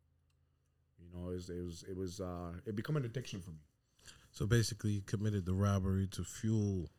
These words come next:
Speaker 2: your addiction so you could get money for it?
Speaker 1: Well, like I says, I start doing drugs, you know what I mean? I guess you could say, and then that wasn't enough.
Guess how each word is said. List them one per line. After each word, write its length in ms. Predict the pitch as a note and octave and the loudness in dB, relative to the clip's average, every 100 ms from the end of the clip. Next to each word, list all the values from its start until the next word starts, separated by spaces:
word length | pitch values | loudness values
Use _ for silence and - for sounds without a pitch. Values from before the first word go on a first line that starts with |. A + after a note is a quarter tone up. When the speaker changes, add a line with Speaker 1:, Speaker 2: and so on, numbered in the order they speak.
| _ _ _ _ _ _ _ _ _ _ _ - | _ _ _ _ _ _ _ _ _ _ _ -4
Speaker 2:
your 140 | G2 | 0
addiction 420 | F#2 F2 - - F#2 | 2 2 0 -4 -6
so 80 | G2+ | -6
you 60 | |
could 100 | G2+ | -2
get 120 | G2 | 0
money 240 | F#2+ G#2 G#2 | 2 2 2
for 400 | - A#2 A2+ A#2 | 2 4 4 2
it? 80 | - - _ _ _ _ _ _ _ _ | -2 -12 _ _ _ _ _ _ _ _
Speaker 1:
Well, 120 | B2 B2+ | 4 6
like 140 | C#3 | 8
I 40 | D3 | 6
says, 420 | - G#2 G2+ - - | 6 4 4 -6 -4
I 60 | A2+ | -2
start 320 | - C3 C3 - _ _ _ _ _ _ _ - - _ C3+ A#2+ | 4 4 4 -2 _ _ _ _ _ _ _ -20 -20 _ -12 2
doing 220 | B2 A#2 G#2 | 6 6 6
drugs, 360 | G#2 G2 G2+ | 2 2 2
you 80 | G#2+ | 0
know 60 | F#2 | 2
what 40 | |
I 40 | |
mean? 200 | G2+ G2+ | 2 2
I 80 | F#2+ | 0
guess 160 | G2+ F#2+ | -2 -2
you 60 | F2+ | -6
could 80 | |
say, 220 | - G2+ G#2 | -4 0 2
and 100 | F#2+ | 2
then 280 | G2 G2 G2+ _ _ _ _ _ _ _ _ _ G#2+ F2+ | 0 -2 -6 _ _ _ _ _ _ _ _ _ -20 -4
that 200 | A#2 C#3 | 0 2
wasn't 260 | D3+ C#3+ C#3 | 2 2 0
enough. 340 | D#3 E3+ G2 | 0 -4 -8